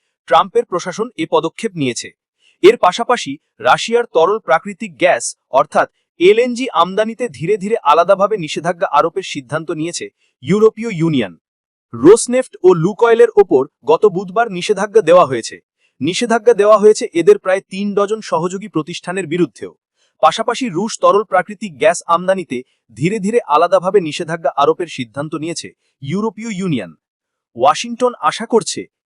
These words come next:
এই নিষেধাজ্ঞার কারণে বৈশ্বিক তেলের দাম পাঁচ শতাংশ পর্যন্ত বেড়ে যাওয়ার পর পুতিনের উপর এমন চাপ তৈরি হবে, যাতে তিনি ইউক্রেন যুদ্ধের বিষয়ে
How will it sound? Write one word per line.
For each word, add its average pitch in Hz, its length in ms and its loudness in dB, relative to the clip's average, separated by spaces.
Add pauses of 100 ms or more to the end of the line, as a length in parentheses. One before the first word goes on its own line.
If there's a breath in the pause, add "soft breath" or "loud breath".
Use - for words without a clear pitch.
এই 196 180 2
নিষেধাজ্ঞার 202 600 -4
কারণে 185 360 0
বৈশ্বিক 170 520 -4
তেলের 165 300 -2
দাম 147 200 4 (360)
পাঁচ 185 260 4
শতাংশ 214 420 -4
পর্যন্ত 202 480 -2
বেড়ে 156 260 -2
যাওয়ার 190 260 2
পর - 200 4 (360)
পুতিনের 226 400 0
উপর 226 220 2 (100)
এমন 208 280 -2
চাপ 160 320 0
তৈরি 226 260 -2
হবে, 135 220 -2 (360)
যাতে - 240 0
তিনি 233 200 -6
ইউক্রেন 185 460 -4
যুদ্ধের 202 360 -4
বিষয়ে 196 320 -6